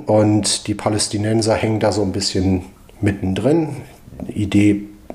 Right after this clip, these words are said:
gebe ich überhaupt keine Chance. Jordanien und die Palästinenser haben sich seit ihrer Trennung viel zu sehr entfremdet. Da gibt's auch,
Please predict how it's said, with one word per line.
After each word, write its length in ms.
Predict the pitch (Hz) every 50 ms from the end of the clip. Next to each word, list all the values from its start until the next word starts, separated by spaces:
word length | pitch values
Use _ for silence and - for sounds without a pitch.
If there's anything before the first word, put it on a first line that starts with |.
| - - 107
gebe 220 | 101 107 101 98
ich 120 | 95 - -
überhaupt 360 | - 101 104 92 95 - -
keine 180 | - 92 92 90
Chance. 380 | - - 104 110 110 - -
Jordanien 480 | 101 95 101 90 98 104 110 107 104 107
und 100 | 98 95
die 80 | 98
Palästinenser 640 | 95 - 101 98 95 - - 95 95 95 101 101 107
haben 120 | 104 98 98
sich 120 | 98 95
seit 220 | - 98 101 98
ihrer 200 | 101 101 98 101
Trennung 340 | 98 - - 101 104 101 95
viel 260 | 95 - 117 107 107
zu 120 | - - 110
sehr 200 | 98 98 95 95
entfremdet. 500 | 98 98 - - 107 113 110 104 98 -
Da 60 | 101
gibt's 240 | 98 104 101 - -
auch, 200 | - 101 -